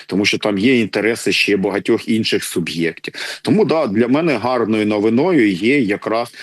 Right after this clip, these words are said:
е, те, що нам, ну, вдалося заручитися підтримкою європейців ще, е, ну, після тієї сварки в Білому домі, потім, коли мова йшла вже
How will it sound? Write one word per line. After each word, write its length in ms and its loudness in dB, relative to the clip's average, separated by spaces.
е, 180 0
те, 200 2
що 220 0
нам, 380 -2
ну, 260 -4
вдалося 680 2
заручитися 760 -2
підтримкою 680 0
європейців 720 0
ще, 400 0
е, 360 -2
ну, 140 -2
після 300 -2
тієї 280 2
сварки 480 -2
в 60 -4
Білому 560 0
домі, 680 0
потім, 480 0
коли 300 2
мова 360 0
йшла 380 -2
вже 460 -4